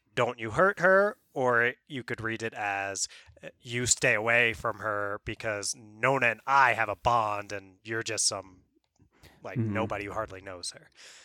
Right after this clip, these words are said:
Speaker 1: So I think it's another great use of the medium of a,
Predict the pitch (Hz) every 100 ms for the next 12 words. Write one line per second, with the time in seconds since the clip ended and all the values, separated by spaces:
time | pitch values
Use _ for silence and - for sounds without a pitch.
0 | - - 120 110 107 107 - - - _
1 | _ _ _ _ _ _ - 131 - 185
2 | 160 135 120 117 120 120 110 110 120 107
3 | 113 - 117 98 98 113 117 113 120 120
4 | 101 92 90